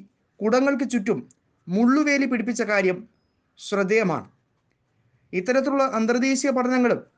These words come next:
ഇതിനെ സംബന്ധിച്ച് ഇപ്പോൾ വൈറോളജി ഇൻസ്റ്റിറ്റ്യൂട്ട് നടത്തി വരുന്നു.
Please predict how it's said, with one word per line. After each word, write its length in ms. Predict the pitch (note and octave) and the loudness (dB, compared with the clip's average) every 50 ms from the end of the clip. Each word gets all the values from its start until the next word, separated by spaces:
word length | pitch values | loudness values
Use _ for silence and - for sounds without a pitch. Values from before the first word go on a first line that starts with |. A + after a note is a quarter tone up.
| - | -2
ഇതിനെ 240 | - G3 G#3+ A#3 A#3+ | -2 0 0 0 0
സംബന്ധിച്ച് 540 | A#3 - A3 G#3+ A3+ A3 G#3+ G3 G3+ A3 A3 A3 - _ - | 0 0 0 0 0 -2 -2 -2 -2 -4 -4 -4 -8 _ -6
ഇപ്പോൾ 300 | F#3+ F#3+ F#3+ - A3 A3+ A#3 A#3 - _ _ _ _ _ _ _ - | -6 -6 -2 2 2 2 2 0 -4 _ _ _ _ _ _ _ -6
വൈറോളജി 560 | D3 E3+ F#3 G#3 A3+ A#3+ B3 B3+ B3 A3+ C4 B3+ | -2 0 2 2 2 2 2 2 2 2 2 2
ഇൻസ്റ്റിറ്റ്യൂട്ട് 460 | A#3+ A3+ - G#3+ G3 A3+ A3 A3 A3 - _ - E3+ | 2 0 -2 -6 -4 -2 -2 -2 -4 -10 _ -8 -4
നടത്തി 360 | F3+ F#3+ F#3+ G3 G3+ G3+ A#3+ | -2 -2 -2 -2 -2 -2 0
വരുന്നു. 300 | G#3+ G3+ F3+ C#3+ A#2+ | 0 0 0 -2 -6